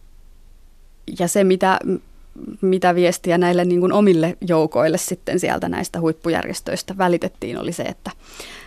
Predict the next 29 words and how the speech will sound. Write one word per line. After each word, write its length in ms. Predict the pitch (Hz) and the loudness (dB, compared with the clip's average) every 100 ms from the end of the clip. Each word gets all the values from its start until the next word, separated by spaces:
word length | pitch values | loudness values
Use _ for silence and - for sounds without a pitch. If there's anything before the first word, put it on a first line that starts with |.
| - - | -16 -10
että 320 | 156 - 95 | -10 -6 -4
edelleen 600 | 170 175 180 220 165 165 - - - - - - - - - - | 0 2 4 4 4 0 -8 -20 -20 -20 -20 -20 -20 -20 -14 -4
on 160 | 175 | 0
olemassa 420 | 165 165 156 - - | 2 2 0 -4 -4
uusia 380 | 160 160 160 - | -4 -2 -2 -2
uhkakuvia. 560 | 160 - - - 101 - - - - - _ - - - - | -4 -8 -8 -6 -6 -6 -14 -20 -20 -20 _ -20 -20 -20 -16
Juurikin 320 | 185 - 156 160 | -12 -10 -6 -4
markkinataloudelle, 960 | 165 - 156 160 101 - 87 85 78 | -4 -4 -6 -4 -2 -2 -2 -2 -4
että 240 | - - 160 | -4 -6 -4
vaikka 260 | 170 - | -4 -4
sillä 240 | 160 156 151 - - - | -4 -4 -4 -8 -20 -16
siinä 240 | - 156 156 | -6 -4 -2
kahdeksankymmentäluvulla 880 | 165 165 - 160 160 - - 85 170 - - - | -2 -2 -4 -4 -6 -8 -8 -6 -8 -10 -20 -2
pyyhki 340 | 180 170 - | 0 0 -2
ihan 260 | - 156 143 - | -6 -4 -4 -2
hyvin, 360 | 247 202 165 | 0 2 2
niin, 280 | 160 156 160 - - - - | 2 0 -2 -6 -16 -20 -4
niin 140 | 165 160 | -2 2
ei 140 | 165 | 2
voida 180 | 160 160 | 2 0
koskaan 400 | - 165 - 156 | -4 -8 -4 -2
tietää, 440 | 160 165 151 76 69 | 2 0 0 -4 -6
että 220 | - - | -6 -6
mistä 300 | 151 160 - | -6 -6 -6
ne 100 | - | -6
seuraavat 680 | - - - 95 - - - - - - - - - | -4 -6 -4 -6 -8 -12 -16 -20 -20 -20 -20 -18 -10
uhat 220 | 156 160 - | -10 -10 -6
tulevat 480 | 220 220 175 165 - | 0 0 0 -2 -4
ja, 140 | 151 | -6